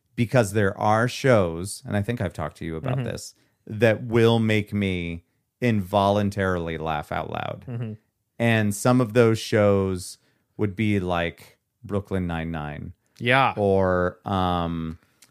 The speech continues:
Speaker 1: movies like Hot Rod.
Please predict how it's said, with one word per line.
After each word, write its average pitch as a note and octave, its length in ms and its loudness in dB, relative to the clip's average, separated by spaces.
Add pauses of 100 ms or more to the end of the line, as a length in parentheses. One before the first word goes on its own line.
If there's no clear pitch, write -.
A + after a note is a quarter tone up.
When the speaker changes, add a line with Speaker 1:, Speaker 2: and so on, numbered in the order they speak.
(120)
Speaker 1:
movies B2 800 4
like G2 480 -2 (400)
Hot - 320 0
Rod. D2+ 420 -4